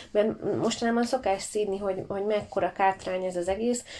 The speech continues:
de azért nagyon sok, nagyon-nagyon-nagyon sok pozitívumot köszönhetünk a világhálónak. Én a héten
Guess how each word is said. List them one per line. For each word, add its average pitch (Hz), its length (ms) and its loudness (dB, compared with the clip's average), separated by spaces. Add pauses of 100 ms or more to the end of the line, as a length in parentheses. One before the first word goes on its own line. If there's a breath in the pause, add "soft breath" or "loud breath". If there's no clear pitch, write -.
(120)
de - 60 0
azért 233 220 4
nagyon 214 300 6
sok, 170 260 -4
nagyon-nagyon-nagyon 170 960 2
sok 185 220 -6
pozitívumot 170 720 -2
köszönhetünk 175 640 -6
a 160 60 -2
világhálónak. 220 720 2
Én 233 200 4
a 165 240 -2
héten 208 360 0